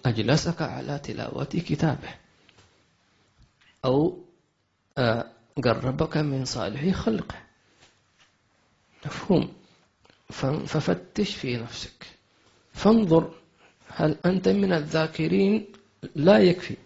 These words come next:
المطلوب أن تكون من الذاكرين كثيرا. هل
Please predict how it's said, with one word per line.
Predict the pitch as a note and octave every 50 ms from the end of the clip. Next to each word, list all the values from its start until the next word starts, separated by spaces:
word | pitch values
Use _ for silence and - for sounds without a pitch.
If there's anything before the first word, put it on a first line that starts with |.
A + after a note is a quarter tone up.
| _ _ _ _ _ _ _ _ _ _ _ _ _ _ _ _ _ _ _ _ - -
المطلوب | D3 C#3 C3+ - D#3 F3+ F#3+ G3 G3
أن | - E3+ E3+ E3+
تكون | - D#3 - - G3+ G3+ G#3 G3+ F#3 F3 F3
من | E3+ - F#3 F#3
الذاكرين | F3 E3+ F#3 F3 F3 E3 E3+ E3+ - E3+ F3+ F3+ G3+ G#3+ G#3 G3+ - _ _ _ _ _ _ _ - - -
كثيرا. | - C#3+ C3 - C#3 B2+ A2+ - _ _ _ _ _ _ _ _ _ _ _ _ _ _ _ _ _ _ - _ _ _ _ _ _ _ _ _ _ _ _ _ _ _ _ _ _ - _ _ _ _
هل | - - - E3+ F3+ -